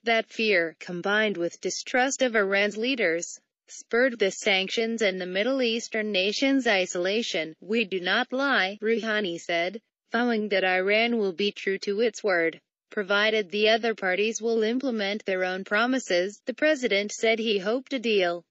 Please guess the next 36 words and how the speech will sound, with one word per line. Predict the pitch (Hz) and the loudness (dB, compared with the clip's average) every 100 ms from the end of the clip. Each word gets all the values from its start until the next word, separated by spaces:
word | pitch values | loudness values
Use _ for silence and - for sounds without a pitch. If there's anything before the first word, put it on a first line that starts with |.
| _ _ _ | _ _ _
would | 220 226 | -6 -2
open | 190 220 208 | 0 0 0
up | 185 196 196 | 0 0 0
Iran | 220 220 254 269 247 | 2 2 2 2 -2
to | |
the | 185 185 | -4 -2
rest | 190 226 - | 0 0 -2
of | 196 160 | -6 -4
world, | 185 180 170 170 - _ _ - | 0 2 2 -2 -6 _ _ -4
including | 220 214 285 294 226 214 | -4 -4 -4 -2 0 0
its | 202 - | -2 -6
long-standing | 180 190 220 226 - 202 185 180 180 | -6 -2 -2 -2 0 0 2 0 0
adversaries. | 180 202 190 - 180 165 170 180 - - | 0 0 -2 -2 0 2 2 0 -6 -12
"We | 175 196 | -6 -6
do | 170 208 233 | -4 -2 0
shake | 240 233 262 | 0 0 2
hands | 262 254 262 269 208 | 2 4 2 0 0
with | 202 - | -2 0
them, | 170 160 160 156 _ _ | -2 -2 -8 -16 _ _
even | 277 294 330 262 | -2 0 2 2
those | 233 233 | 0 0
countries | - 233 262 269 262 254 202 | -2 -2 -2 0 0 0 -4
we | 196 233 | -4 -2
have | 220 233 - | -2 -4 -2
tensions | 226 214 233 233 214 175 | -2 -2 -2 -4 -4 -8
with. | - | -6
We | 262 294 | -2 0
would | 339 294 | 0 2
like | 254 254 | 0 0
an | 190 | 0
end | 185 214 214 | 0 0 -2
to | 185 | -2
the | 180 175 | 0 2
animosity," | 170 175 170 180 226 254 180 165 156 - | 2 0 -2 0 0 -2 -2 0 -2 -4
he | 196 | -6
said. | 190 180 170 175 | -4 0 2 0